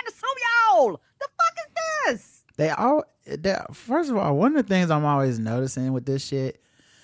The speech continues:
Speaker 2: it's always on, like, a podcast or something like that. And almost every single time, they're apologizing to another dude.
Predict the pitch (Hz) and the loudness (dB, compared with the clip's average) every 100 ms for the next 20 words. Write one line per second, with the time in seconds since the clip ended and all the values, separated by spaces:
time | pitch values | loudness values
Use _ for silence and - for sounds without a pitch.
0 | _ _ _ _ _ 160 165 196 262 233 | _ _ _ _ _ -4 2 2 4 4
1 | 196 170 139 82 - 135 131 127 127 123 | 2 0 -2 -4 -6 -2 0 0 -2 -4
2 | 117 117 117 120 98 98 143 104 120 113 | -4 -2 -4 -6 -8 -6 -4 -4 -4 -4
3 | 107 110 107 98 - _ _ _ _ _ | -4 -4 -4 -6 -10 _ _ _ _ _
4 | _ _ - 185 190 254 302 285 240 - | _ _ -2 -2 0 -2 0 2 0 0
5 | 156 202 202 190 208 170 147 156 156 180 | 0 2 2 -2 -2 -2 -4 -4 -2 -2
6 | 180 180 180 - _ 127 127 165 185 160 | -2 -2 -4 -10 _ -10 -2 0 0 -2
7 | - 185 226 214 190 180 165 151 143 151 | -4 -2 0 0 0 0 0 -4 -2 0
8 | 120 113 127 113 92 - 107 113 98 92 | 0 -2 -2 -4 -6 -8 -4 -2 -4 -8